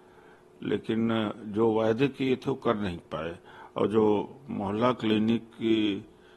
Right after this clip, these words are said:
बात है, वो भी तमाम स्थानों पर पुराने हॉस्पिटल जो थे उसको convert कर दिया है मोहल्ला क्लिनिक में।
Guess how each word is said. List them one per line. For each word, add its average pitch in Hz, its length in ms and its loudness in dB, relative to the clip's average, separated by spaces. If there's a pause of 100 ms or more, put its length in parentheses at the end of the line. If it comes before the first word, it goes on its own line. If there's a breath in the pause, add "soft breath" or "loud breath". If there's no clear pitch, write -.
(180 loud breath)
बात 95 360 2
है, - 460 -8 (440 loud breath)
वो 104 120 -2
भी 135 420 0
तमाम 120 560 0
स्थानों 110 480 0
पर 117 180 -4
पुराने 101 520 -2
हॉस्पिटल - 840 -8
जो 104 380 -4 (520 loud breath)
थे 127 80 0
उसको 131 340 -4
convert 117 440 -2
कर 104 180 -2
दिया 107 340 -4 (520)
है 113 140 -6
मोहल्ला 101 420 -2
क्लिनिक 82 420 -8 (120)
में। 65 140 -14